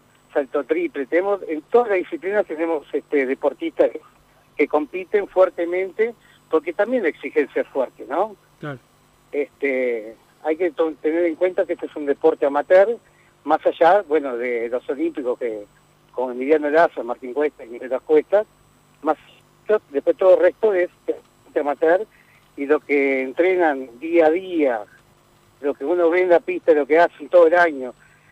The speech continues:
Speaker 1: llega a esta instancia y la verdad que da gusto verlos competir con las ganas y, <laughs> y, este, y, y todo el, el empeño que le meten, ¿no? Toda la garra que le meten.
Speaker 2: Claro, claro, es, es, es verdad, y bueno, nosotros,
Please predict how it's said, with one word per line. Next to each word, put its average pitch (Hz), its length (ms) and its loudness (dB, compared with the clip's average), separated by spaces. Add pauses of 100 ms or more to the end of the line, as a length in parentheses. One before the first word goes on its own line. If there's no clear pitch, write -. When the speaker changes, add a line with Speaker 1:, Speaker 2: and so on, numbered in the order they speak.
(220)
Speaker 1:
llega 160 160 0
a 160 60 2
esta - 100 -10
instancia 165 460 -4
y - 20 -6
la 156 80 0
verdad 147 220 0
que 151 80 0
da 139 80 2
gusto 135 360 -4
verlos 131 220 -2
competir 131 540 -10 (480)
con 135 160 -4
las 131 160 0
ganas 156 420 2 (100)
y, 107 160 -14 (1000)
<laughs> 139 40 -12
y, 135 40 -2
este, 123 520 -6 (140)
y, 120 160 -12 (160)
y 123 160 -12
todo 151 160 4
el, 123 400 -2 (540)
el 127 100 -4
empeño 151 380 -2
que 135 80 -2
le 127 100 -2
meten, 135 340 -8
¿no? 139 160 -8
Toda 156 160 0
la 131 120 2
garra 135 300 2
que 120 100 -8
le 123 80 -10
meten. 131 260 -10 (340)
Speaker 2:
Claro, 147 300 -4
claro, 165 260 0
es, 165 260 -2
es, 165 260 -2
es 165 120 2
verdad, 175 200 6
y 185 60 8
bueno, 180 200 6
nosotros, 175 480 0